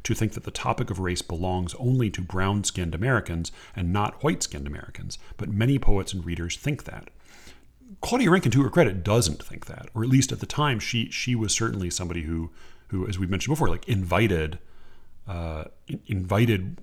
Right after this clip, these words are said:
and, and, and really insisted that, like, more white poets write about race, uh, that it's not sufficient to leave it up to black and brown-skinned, uh, Americans. Um, he, he goes on to do a sort of a goofy,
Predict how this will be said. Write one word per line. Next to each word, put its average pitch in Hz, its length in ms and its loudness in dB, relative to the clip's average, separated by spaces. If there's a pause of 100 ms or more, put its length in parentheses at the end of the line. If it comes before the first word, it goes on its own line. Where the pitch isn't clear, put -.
(140)
and, 95 180 -4
and, 95 280 -2
and 107 300 -2
really 143 220 6
insisted - 600 0
that, - 180 -8
like, 90 120 -6
more 90 380 2
white 85 300 -4
poets 92 400 -2
write 82 180 -4
about 76 420 -4 (280)
race, - 440 -4 (760)
uh, 85 80 -10
that 80 120 -8
it's 87 200 -6
not 98 400 0
sufficient - 640 -4
to 87 480 -6
leave 107 320 6
it - 160 -4
up - 240 0
to 76 340 -8 (240)
black 82 300 -4
and 82 80 -6
brown-skinned, 78 640 -10 (180)
uh, 85 40 -6
Americans. 76 580 -12 (1080)
Um, 87 320 0 (340)
he, 190 320 4
he 208 220 2
goes 156 240 6
on 131 300 2
to 113 500 -2 (280)
do 120 200 2
a 117 60 2
sort 113 200 0
of 101 120 -2
a 98 80 -2
goofy, 101 720 0